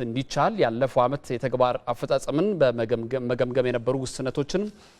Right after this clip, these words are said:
በመለየት እየተሰራ ነው ብለዋል። በዞኑ በመኸር ወቅት በ-፣ ከሚሸፈነው መሬት ከሁለት መቶ አርባ አምስት ሺህ ኩንታል በላይ ዩሪያና ዳፕ የአፈር ማዳበሪያ እንዲሁም በየአካባቢው አየር ሁኔታ መሰረት የስንዴና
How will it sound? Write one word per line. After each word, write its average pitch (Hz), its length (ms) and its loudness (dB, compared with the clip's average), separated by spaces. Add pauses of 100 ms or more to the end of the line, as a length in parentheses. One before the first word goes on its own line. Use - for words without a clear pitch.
በመለየት 147 520 0
እየተሰራ 131 380 -4
ነው 85 120 -8
ብለዋል። 104 300 0 (400)
በዞኑ 101 500 0
በመኸር 135 300 4
ወቅት - 220 -2 (100)
በ-፣ 127 180 0 (640)
ከሚሸፈነው 139 580 2
መሬት 160 260 2
ከሁለት 135 280 0
መቶ 135 160 -2
አርባ 123 200 2
አምስት 156 320 0
ሺህ 135 180 -4
ኩንታል 139 320 0
በላይ 131 220 2
ዩሪያና 123 420 0
ዳፕ 131 280 0
የአፈር 127 340 2
ማዳበሪያ 123 420 2 (560)
እንዲሁም 151 220 4
በየአካባቢው 143 600 2
አየር 131 200 2
ሁኔታ 131 280 0
መሰረት 139 380 -2
የስንዴና 123 500 0